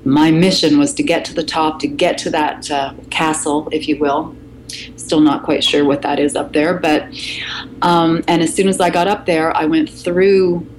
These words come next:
the other gate, the other gateway, if you wanna call it that, the entrance to the other side of the mountain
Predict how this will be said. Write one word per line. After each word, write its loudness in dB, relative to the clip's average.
the 4
other 2
gate, 0
the 4
other 4
gateway, 2
if -8
you 2
wanna 4
call -2
it -6
that, -2
the 2
entrance 0
to 0
the 2
other 0
side 2
of -2
the 0
mountain 0